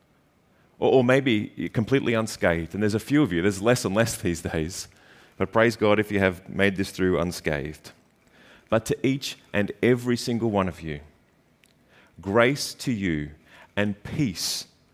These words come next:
from God our Father and the Lord Jesus Christ.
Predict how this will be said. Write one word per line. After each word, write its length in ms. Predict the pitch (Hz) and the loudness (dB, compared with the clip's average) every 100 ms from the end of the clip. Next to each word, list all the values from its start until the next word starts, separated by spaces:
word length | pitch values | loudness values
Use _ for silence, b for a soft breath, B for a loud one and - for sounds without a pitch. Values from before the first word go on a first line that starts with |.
| _ | _
from 280 | - 107 95 | -2 0 2
God 260 | 113 123 | 4 4
our 140 | 131 123 | 2 0
Father 480 | - 85 80 80 78 _ _ _ - | 0 -2 -2 -6 -10 _ _ _ -6
and 120 | 101 | 0
the 60 | 101 | 0
Lord 280 | 90 92 92 | 0 0 -2
Jesus 340 | 87 82 - | -2 -6 -8
Christ. 500 | - 65 - - - | -10 -10 -10 -16 -18